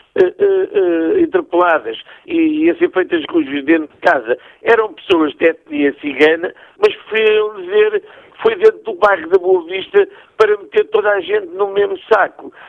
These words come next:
Isto não é racismo, mas os problemas, quando acontecem, são sempre com os mesmos que acontecem. E, e vou dizer mais, à noite, quando uma pessoa, já viu como é que é o autocarro que anda à noite,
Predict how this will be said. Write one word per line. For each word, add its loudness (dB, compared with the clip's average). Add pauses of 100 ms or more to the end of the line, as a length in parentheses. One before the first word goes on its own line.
(200)
Isto -6
não 4
é 2
racismo, -4 (200)
mas 2
os -6
problemas, 0
quando 0
acontecem, -6 (480)
são 0 (120)
sempre -2
com -2
os -6
mesmos -2
que -6
acontecem. -4 (440)
E, -8
e -8
vou 2
dizer 2
mais, 2 (360)
à 2
noite, -2
quando 0
uma 0
pessoa, -2 (240)
já 2
viu -4 (100)
como 0
é 2
que -2
é 2
o 2
autocarro -2
que -6
anda 2
à 0
noite, -2